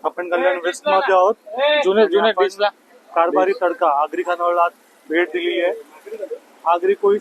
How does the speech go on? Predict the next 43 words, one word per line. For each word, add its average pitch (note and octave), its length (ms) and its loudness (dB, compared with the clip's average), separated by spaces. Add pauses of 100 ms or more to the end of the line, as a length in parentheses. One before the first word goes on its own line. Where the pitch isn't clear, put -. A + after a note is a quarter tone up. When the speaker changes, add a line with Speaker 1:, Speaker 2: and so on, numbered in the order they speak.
Speaker 2:
हो, D3 80 0
ते E3 80 4
Speaker 1:
स्पेशालिटी D#3+ 380 0
आहे. D#3+ 60 0
Speaker 2:
YouTuber C#3+ 200 -6
आहे. - 520 -14
Speaker 1:
आणि F3 360 -4 (540)
Speaker 2:
हे B2 380 -2
Speaker 1:
आता D3+ 180 0
आपण F3 200 -4
इथे F#3 280 -4
जेवण E3 300 -2
टेस्ट F3 220 2
Speaker 2:
बिल C3 80 -4
Speaker 1:
करायला E3 260 4
आलेलो D#3 180 2
आहोत. F3 180 2
Speaker 2:
काढायचं B3+ 240 -14
आहे. B2 100 -8
Speaker 1:
तर F#3+ 60 2
त्यांच्याकडे G#3+ 540 -2 (280)
Speaker 2:
बोलवलं G3+ 280 0
की G#3 60 0
Speaker 1:
काय F3+ 200 2
काय G3+ 140 0
Speaker 2:
नाही, F3+ 220 -2
तो E3 100 4
Speaker 1:
मिळतं E3 160 2
Speaker 2:
चालेल. A2 200 -18
आपण C#3 240 -6
नाही C3 120 -12
बोलवलं. G#2+ 640 -14
Speaker 1:
आणि F3 400 -8
त्याची F3 460 -6
काय F3 140 4
काय F#3 120 2
प्राइस E3+ 340 0
आहे C#3+ 80 -2
ते - 280 -6
आपण F3 240 -2
बघूया. F3 320 0 (2250)
तर D3 80 -10
ही D#3+ 420 -6